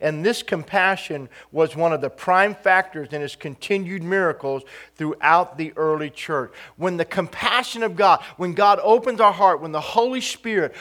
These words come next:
opens our heart up, and we begin to see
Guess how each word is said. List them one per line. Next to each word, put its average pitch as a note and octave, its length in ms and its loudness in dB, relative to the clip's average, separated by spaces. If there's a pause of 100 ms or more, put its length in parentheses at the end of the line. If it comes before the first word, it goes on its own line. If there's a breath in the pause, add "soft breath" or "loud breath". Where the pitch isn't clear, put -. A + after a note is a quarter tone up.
(180 loud breath)
opens A3+ 380 2
our G3 140 6
heart G3 320 4
up, E3 160 -2
and D#3 120 -6
we A3+ 120 -2
begin G#3+ 360 -2
to F#3 80 0
see A3 560 -4